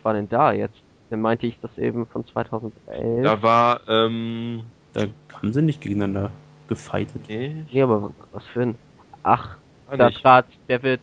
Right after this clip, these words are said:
Speaker 1: zusammen mit Ryusuke Taguchi gegen Davey Richards und Rocky Romero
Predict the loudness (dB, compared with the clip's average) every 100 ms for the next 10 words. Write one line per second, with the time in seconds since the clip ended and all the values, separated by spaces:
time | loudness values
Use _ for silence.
0 | -6 -4 -2 0 -2 -2 -2 -4 -4 -6
1 | -6 -6 -6 -8 -6 -6 -2 0 0 -2
2 | -4 -4 -6 -8 -4 -2 0 0 0 0
3 | 0 -4 -6 0 0 2 2 4 4 2
4 | 2 0 -2